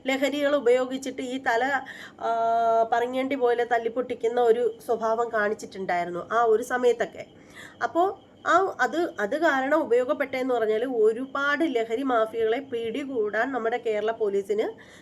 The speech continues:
സാധിച്ചു. അവർ മുൻകൈയെടുത്ത് അതിലേക്ക് ഇറങ്ങി എന്നുള്ളതാണ് വാസ്തവമായിട്ടുള്ള കാര്യം എന്ന് വെച്ചാൽ. പിന്നെ പറയേണ്ട ഒരു കാര്യം എന്ന് വെച്ചാൽ, ഈ ഒരു, ആ, വയലൻസ് വന്ന സമയത്ത് അത് ഒ ടി ടി, എന്താണ്, ടി-,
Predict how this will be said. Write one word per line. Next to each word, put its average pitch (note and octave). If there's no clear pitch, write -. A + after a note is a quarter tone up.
സാധിച്ചു. B3
അവർ B3+
മുൻകൈയെടുത്ത് B3+
അതിലേക്ക് A3+
ഇറങ്ങി C#4
എന്നുള്ളതാണ് G#3
വാസ്തവമായിട്ടുള്ള F#3+
കാര്യം F3
എന്ന് F3
വെച്ചാൽ. D3+
പിന്നെ D#4+
പറയേണ്ട B3
ഒരു B3
കാര്യം A3
എന്ന് A#3+
വെച്ചാൽ, G3+
ഈ D4+
ഒരു, E4
ആ, A#3+
വയലൻസ് B3+
വന്ന C4
സമയത്ത് A3+
അത് B3+
ഒ A3+
ടി C4+
ടി, A#3
എന്താണ്, D4
ടി-, D4